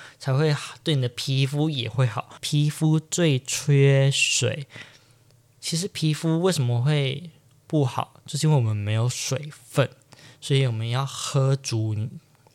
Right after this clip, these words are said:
该喝的水量，所以皮肤才会维持该有的漂亮的状态。嗯哼，这很重要哦，一定要喝足水分。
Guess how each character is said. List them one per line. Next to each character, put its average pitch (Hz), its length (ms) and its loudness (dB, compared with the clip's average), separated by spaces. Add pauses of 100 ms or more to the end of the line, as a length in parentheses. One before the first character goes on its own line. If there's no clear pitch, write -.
该 139 200 0
喝 135 260 2
的 127 80 0
水 123 400 -6 (120)
量， 135 180 -2 (140)
所 - 140 0
以 131 40 4
皮 135 220 -2
肤 143 160 2
才 123 160 -2
会 127 60 0
维 123 200 -2
持 110 320 -6 (460)
该 135 180 2
有 131 200 2
的 104 160 -2 (120)
漂 135 220 -2
亮 120 180 -2
的 107 80 -4 (220)
状 117 320 0
态。 127 240 -4 (500)
嗯 143 140 4
哼， 208 200 0 (180)
这 202 120 6
很 113 160 2
重 120 240 -2
要 117 120 0
哦， 101 280 -4 (180)
一 143 100 -2
定 151 120 -2
要 165 100 -2
喝 139 260 0
足 107 240 -4
水 160 260 -8
分。 - 240 -4